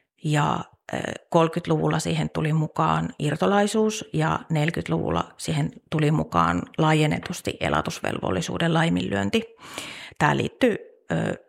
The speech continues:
lisääntyneisiin avioeroihin ja lasten elatuskiistoihin. Ja näitten lisäksi sitten, ö, kunnalliskodeissa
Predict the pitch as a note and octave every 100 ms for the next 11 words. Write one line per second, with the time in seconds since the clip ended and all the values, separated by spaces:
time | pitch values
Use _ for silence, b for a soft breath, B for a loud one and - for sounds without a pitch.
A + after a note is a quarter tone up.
0 | _ _ - E3 D3+ D3+ D3 D3 D3 D3
1 | D3+ - C#3+ D3 - D3 - - D#3+ -
2 | - - B3 - _ _ _ _ - -
3 | - - F#3+ - - - - - - -
4 | - C3 D#3 - - - - - F#3 B
5 | B B B B B B B - E3 D#3
6 | F#3 G3+ F3 D3+ D3 D#3 - D#3 D#3 C#3+
7 | _ - E2 - B B B B B B
8 | - - - - _ - D#3 D3+ D3 D3+
9 | - D#2+ D#2 - - -